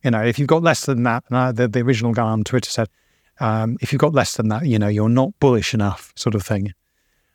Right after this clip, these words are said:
So, um, the, you know, the, and this sort of abuse of kind of economic theory and optimization statistics kind of goes on all the time. But, but of course, this is crypto land, so the, the, the, the offences are even more egregious than, than they are normally.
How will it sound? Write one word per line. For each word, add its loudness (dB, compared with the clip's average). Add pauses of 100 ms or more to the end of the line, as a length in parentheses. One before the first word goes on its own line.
(200)
So, 4
um, 2
the, 2
you 2
know, 4
the, 0
and 2
this 0
sort 2
of 2
abuse 2
of -2
kind 0
of 0
economic 0 (380)
theory 2
and 0
optimization 0
statistics -6
kind 0
of 0
goes 2
on -2
all 0
the 0
time. 0
But, -2 (100)
but 0
of -6
course, -2 (600)
this -2
is -2
crypto 0
land, 0
so 0
the, 2
the, -2 (280)
the, 0 (300)
the 2
offences 0
are 2
even 2
more 2
egregious 0
than, -2
than 0
they -2
are 0
normally. -2